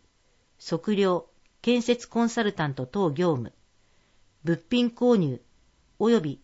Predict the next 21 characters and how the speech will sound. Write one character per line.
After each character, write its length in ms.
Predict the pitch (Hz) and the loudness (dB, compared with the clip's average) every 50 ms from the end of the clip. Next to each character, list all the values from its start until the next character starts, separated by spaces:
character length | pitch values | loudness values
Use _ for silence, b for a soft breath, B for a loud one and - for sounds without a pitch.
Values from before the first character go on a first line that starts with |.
| _ - | _ -4
役 160 | 214 233 226 | -4 -2 0
務 180 | 262 226 180 139 | 0 0 0 0
提 280 | - - 165 165 170 | -2 -4 -4 -4 -4
供、 380 | 165 - - 156 147 139 131 - _ _ _ _ _ _ _ _ _ - | -4 -6 -6 -6 -6 -6 -6 -10 _ _ _ _ _ _ _ _ _ -12
そ 160 | - - 208 | -6 -2 0
の 140 | 233 254 254 | 0 0 0
他 140 | 240 202 | 0 0
の 200 | 156 135 127 - _ _ _ _ _ _ _ | -2 -2 -6 -10 _ _ _ _ _ _ _
競 180 | - 240 254 262 | 0 2 2 2
争 320 | 262 254 - 254 254 247 | 2 0 2 2 2 4
入 200 | 247 247 254 254 | 2 2 0 -2
札 240 | 247 - 165 - - | -2 -2 -4 -6 -6
参 280 | - - 202 214 220 208 | -6 -4 -4 -2 -2 -2
加 120 | - 226 | -2 -4
資 140 | 220 - - | -4 -2 -2
格 220 | - - 214 - | -2 -2 -2 -4
審 240 | - - - 214 196 | -8 -4 -2 -2 -2
査 160 | 175 - 131 | -2 -4 -8
申 260 | - - - 196 202 | -6 -4 -2 -2 -2
請 260 | 185 - - 190 180 165 | -2 -2 -2 -2 -2 -2
の 220 | 165 165 - | -4 -4 -6